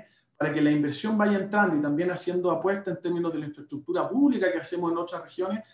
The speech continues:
para que junto con eso, eh, la, la, la vayamos diversificando nuestra oferta y las distintas regiones vayan siendo una, una posibilidad.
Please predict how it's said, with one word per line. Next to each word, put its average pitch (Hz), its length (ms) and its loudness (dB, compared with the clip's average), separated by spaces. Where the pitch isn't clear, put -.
para 143 180 -2
que 147 80 -6
junto 180 380 -2
con 165 140 2
eso, 240 480 0
eh, 143 360 -4
la, 143 440 2
la, 139 320 0
la 131 500 0
vayamos 156 300 2
diversificando 156 760 -2
nuestra 185 260 -4
oferta 190 480 -2
y 147 80 2
las 135 240 -2
distintas 156 380 -6
regiones 165 340 -6
vayan 175 260 0
siendo 170 300 -6
una, 156 400 0
una 143 180 -4
posibilidad. 147 520 0